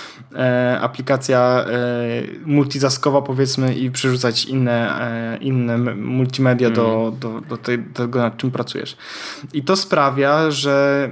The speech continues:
Speaker 1: mm, no tak jak mówię, iPad stał się jeszcze bardziej komputerem, niż był do tej pory. Y,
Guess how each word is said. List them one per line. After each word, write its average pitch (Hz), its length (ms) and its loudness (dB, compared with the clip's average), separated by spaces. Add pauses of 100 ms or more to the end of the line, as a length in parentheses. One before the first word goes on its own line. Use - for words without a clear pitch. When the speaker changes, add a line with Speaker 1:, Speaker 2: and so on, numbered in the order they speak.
Speaker 1:
mm, 135 520 -4
no 170 120 -8
tak 214 140 0
jak 226 120 -2
mówię, 123 220 2 (100)
iPad 190 260 -2
stał 151 320 0
się 143 220 -2
jeszcze 135 320 -2
bardziej 127 340 2
komputerem, 117 800 -4 (100)
niż 123 300 -4
był 120 180 -2
do 120 120 -2
tej 120 140 -6
pory. 131 360 0 (640)
Y, - 40 -18